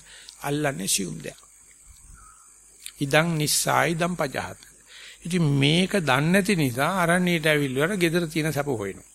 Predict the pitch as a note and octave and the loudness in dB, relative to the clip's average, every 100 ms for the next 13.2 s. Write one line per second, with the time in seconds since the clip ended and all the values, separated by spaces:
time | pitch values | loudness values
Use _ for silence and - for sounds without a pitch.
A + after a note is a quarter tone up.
0 | - - - - - - - - - D#3+ | -20 -20 -20 -20 -20 -20 -20 -20 -2 2
1 | E3 E3+ E3+ G3 D#3+ F3 F3+ E3+ C#3+ B2 | 4 4 2 2 2 0 0 2 2 0
2 | G2 - - - - - A3 D#3 D3 C#3 | -4 -8 -14 -16 -20 -12 -4 -2 0 -2
3 | C3 C#3 C3 - A#2+ A#2 A2+ A#2 A2 C3 | -2 -4 -4 -6 -6 -6 -6 -8 -6 -4
4 | C#3 D#3 D3+ C#3+ C3+ - C3 - - A#2 | -2 -2 -2 -4 -6 -8 -10 -6 -6 -6
5 | G2+ G2 B2 E3 F3+ G#3 C4 _ _ - | -4 0 2 4 4 2 -4 _ _ -20
6 | - - - D3 D#3+ D3+ C#3+ D3 - B2 | -20 -6 0 2 2 0 -2 -2 -2 -2
7 | C3+ D3+ D3+ D#3 C#3 A2 A#2+ D#3 F#3+ A2+ | 0 -2 -4 -4 -4 2 2 4 2 0
8 | F#2 D3+ - - - B2 B2+ - B2 D3 | -2 -4 -10 -20 -4 -2 -2 -4 -2 0
9 | C#3+ F3+ F3+ E3 F3 E3 D#3+ D3+ - D#3 | 2 2 2 2 4 4 4 0 0 -2
10 | C#3+ C#3+ C#3+ - A#2+ B2 C#3 D3+ D3 D3+ | 0 -2 -2 -2 -2 -2 -2 -2 0 0
11 | E3 - - - - D#3 - C3 D3 D#3 | 0 -4 -14 -14 -4 -2 0 0 0 -2
12 | C#3 C3+ C#3+ D3+ D3+ - F#3 D3 D3 D#3 | -2 -2 0 0 0 -2 0 0 0 -2
13 | D#3 D#3 | -2 0